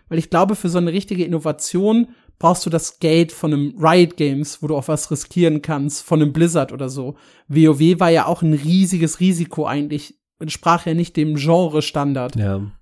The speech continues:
Speaker 1: Dafür hatten wir ja EverQuest zwei. Und deshalb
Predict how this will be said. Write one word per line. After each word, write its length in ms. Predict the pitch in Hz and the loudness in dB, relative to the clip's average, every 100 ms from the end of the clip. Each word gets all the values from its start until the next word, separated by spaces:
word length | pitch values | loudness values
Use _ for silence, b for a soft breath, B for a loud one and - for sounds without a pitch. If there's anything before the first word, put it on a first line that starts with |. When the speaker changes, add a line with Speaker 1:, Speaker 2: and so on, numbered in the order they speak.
| - | -12
Speaker 1:
Dafür 320 | 151 151 165 | -8 -6 -4
hatten 180 | 160 156 | -4 -2
wir 80 | 151 | -4
ja 60 | 139 | -4
EverQuest 560 | 165 156 - 139 - - | -4 -6 -6 -12 -10 -12
zwei. 440 | - 131 156 - _ _ _ _ _ _ _ | -6 -6 -6 -14 _ _ _ _ _ _ _
Und 220 | 151 156 156 | -4 -2 0
deshalb 640 | 170 - 190 165 170 | 0 0 0 2 0